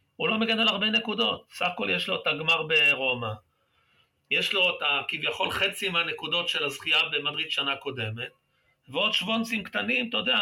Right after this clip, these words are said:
מ-, ממיאמי ומ-, אה, וממונטה קרלו, אז הוא מגן על מעט מאוד נקודות, ופה הוא יכול, כן, איכשהו ל-,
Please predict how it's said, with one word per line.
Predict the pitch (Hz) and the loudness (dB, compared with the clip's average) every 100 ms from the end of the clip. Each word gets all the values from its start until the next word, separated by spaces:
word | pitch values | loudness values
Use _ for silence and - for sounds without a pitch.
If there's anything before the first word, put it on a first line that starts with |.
| 170 | 0
מ-, | 151 143 143 143 135 - _ _ _ _ _ - | 0 2 2 0 -2 -8 _ _ _ _ _ -6
ממיאמי | 139 139 143 180 220 214 214 - 156 139 | -2 0 2 4 2 2 4 6 4 2
ומ-, | 143 143 139 127 135 135 | -2 0 0 0 0 0
אה, | 135 131 127 123 123 135 - _ _ _ _ - | 0 0 -2 -4 -8 -12 -18 _ _ _ _ -8
וממונטה | 147 147 190 190 196 | -4 0 0 0 -2
קרלו, | 160 135 127 127 131 | 0 2 2 0 -2
אז | |
הוא | 147 | -4
מגן | 151 196 | -2 0
על | 202 | 0
מעט | 196 208 - | -2 -4 -4
מאוד | 214 190 | -6 -6
נקודות, | 190 202 262 254 254 _ _ _ _ _ 151 | -6 -2 0 0 -4 _ _ _ _ _ -8
ופה | - 220 | -2 0
הוא | 220 | 2
יכול, | 226 233 226 - | 2 2 -2 0
כן, | 254 - 202 | 0 0 0
איכשהו | 208 220 - 220 196 | 0 0 0 0 2
ל-, | 175 156 156 143 | 2 2 2 2